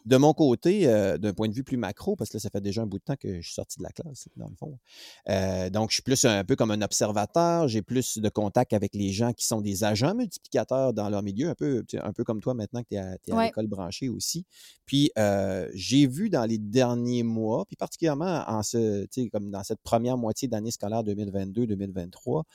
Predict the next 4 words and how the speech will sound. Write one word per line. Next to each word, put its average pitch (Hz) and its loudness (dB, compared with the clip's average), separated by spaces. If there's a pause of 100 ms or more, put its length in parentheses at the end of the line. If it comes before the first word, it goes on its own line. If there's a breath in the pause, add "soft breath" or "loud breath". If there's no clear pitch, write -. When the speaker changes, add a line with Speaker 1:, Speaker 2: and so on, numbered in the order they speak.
(300 soft breath)
Speaker 1:
un 104 2
désir 123 4 (240)
de 104 -2
mieux, 147 4